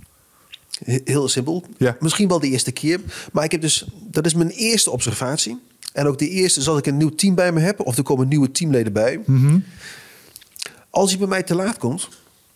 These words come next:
Speaker 1: zing je en groep een liedje.
Speaker 2: Ja, precies, precies, eh, precies. Zoiets bedoel ik. Ja, ja. Maar dat is toch een disciplinaire maatregel?
Speaker 1: Die, die mensen zelf kiezen.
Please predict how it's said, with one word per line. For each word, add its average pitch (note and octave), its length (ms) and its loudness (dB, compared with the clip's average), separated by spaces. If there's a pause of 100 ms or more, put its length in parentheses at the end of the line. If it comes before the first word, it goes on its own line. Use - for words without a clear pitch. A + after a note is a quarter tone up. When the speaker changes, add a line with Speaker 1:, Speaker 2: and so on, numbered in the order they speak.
(320)
Speaker 1:
zing D3+ 260 0
je D3 140 -4
en F3 220 0
groep D#3+ 340 0 (360)
een C#3+ 120 2
liedje. B2+ 320 0 (120)
Speaker 2:
Ja, G#3+ 100 2
precies, A3+ 320 4
precies, C4 360 4
eh, F#3 160 2
precies. A3+ 520 2
Zoiets A#3 340 2
bedoel E3+ 200 4
ik. C3 120 0
Ja, D3+ 400 0
ja. G#3 280 -2
Maar G3 120 0
dat C4+ 100 2
is C4+ 60 0
toch F4+ 100 0
een G#3+ 60 -2
disciplinaire G3 520 2
maatregel? F3 500 -2 (200)
Speaker 1:
Die, F3 140 -8
die E3 160 2
mensen D#3+ 280 2
zelf D#3+ 240 0
kiezen. E2 360 -2